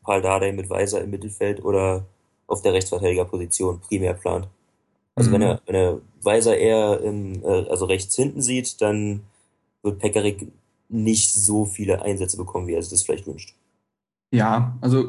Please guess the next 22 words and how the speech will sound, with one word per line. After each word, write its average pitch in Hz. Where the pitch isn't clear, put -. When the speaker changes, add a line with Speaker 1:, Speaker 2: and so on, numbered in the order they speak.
Speaker 2:
das, 143
davon 160
könnte 160
es 147
abhängen 143
und 123
wie 135
Dardai 123
halt 127
auch 123
rotieren 120
will, 107
ne? 120
Also 117
da 110
werden 117
wir 117
mal 113
schauen. 110
Also, 110
ja, 95
gut. 123